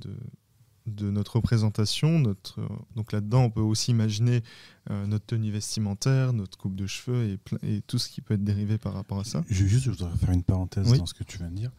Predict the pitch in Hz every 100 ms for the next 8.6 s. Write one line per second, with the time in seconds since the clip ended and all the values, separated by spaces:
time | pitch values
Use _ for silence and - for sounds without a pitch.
0 | - 120 180 - - _ 95 95 92 104
1 | 123 127 107 92 104 135 _ _ _ _
2 | _ - - 95 90 - 123 120 110 -
3 | 101 98 - 80 73 _ 110 110 - _
4 | _ _ - 90 - - 117 92 82 85
5 | 87 85 107 117 104 - _ _ _ _
6 | _ _ - 92 104 - 92 82 78 73
7 | - - 104 101 131 - 123 117 107 110
8 | 101 110 156 117 -